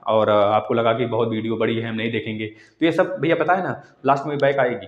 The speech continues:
तो आप चिल्लाएंगे कि "शायद सर के क्लास एक घंटे का देख लिए होते आज ना,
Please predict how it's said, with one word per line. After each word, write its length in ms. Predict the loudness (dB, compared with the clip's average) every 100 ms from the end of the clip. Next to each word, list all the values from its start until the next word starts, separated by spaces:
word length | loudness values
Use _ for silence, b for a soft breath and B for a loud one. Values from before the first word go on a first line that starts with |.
| -18 _ _ _ _
तो 60 | -2
आप 120 | 0
चिल्लाएंगे 400 | 0 0 0 -4
कि 380 | -6 -12 -18 -8
"शायद 240 | -2 -2
सर 120 | 0
के 160 | -2 -2
क्लास 280 | 0 2 2
एक 80 | -2
घंटे 200 | -2 0
का 100 | 0
देख 200 | 0 0
लिए 120 | 0
होते 200 | 0 2
आज 160 | 0
ना, 100 | 0